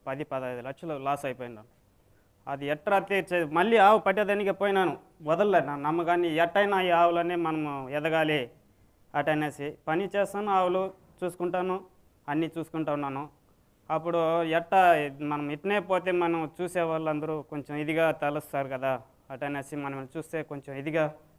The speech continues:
చూస్తూ ఉంటారు అనేసి ఆలోచన చూస్తా ఒక చింతమానం ఉండింది. అక్కడ పోయి కూర్చున్నాను, బేజారు అనిపిస్తూ ఉండింది. మా మా, మా చె-, మా మామ, మా బామ్మ అది వచ్చినాడు,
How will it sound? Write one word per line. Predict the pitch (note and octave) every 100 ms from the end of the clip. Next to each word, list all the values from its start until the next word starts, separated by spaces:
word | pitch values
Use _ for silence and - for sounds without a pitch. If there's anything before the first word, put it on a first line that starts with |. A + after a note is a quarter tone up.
| -
చూస్తూ | D3+ D3
ఉంటారు | D3 C#3 C#3
అనేసి | C#3 C3 C#3 C3 A#2+ B2 _ _ - _
ఆలోచన | C#3 C#3+ C3+ C3+ -
చూస్తా | C#3 -
ఒక | C3+ A#2
చింతమానం | D#3+ D#3+ F3+ D3
ఉండింది. | C3+ B2+ A#2 - _ _ _ _ _ -
అక్కడ | C#3+ C#3+ C3+
పోయి | E3
కూర్చున్నాను, | D#3+ D3 D3+ C#3+ B2 C3 - _ _ _ _ _ _ _ _
బేజారు | D3+ D#3 F#3 F#3+ G#3
అనిపిస్తూ | F#3+ F3+ F3 F3
ఉండింది. | F3 E3+
మా | D#3
మా, | D#3 D#3 D#3+ - -
మా | C#3 C#3 D#3
చె-, | D3+
మా | C#3 C#3+
మామ, | C#3+ D3+ F3+ F3+ G3 - _ _ _ _ -
మా | D#3
బామ్మ | C3+ C#3 E3+
అది | D#3+ D3
వచ్చినాడు, | C#3+ - C#3 D3+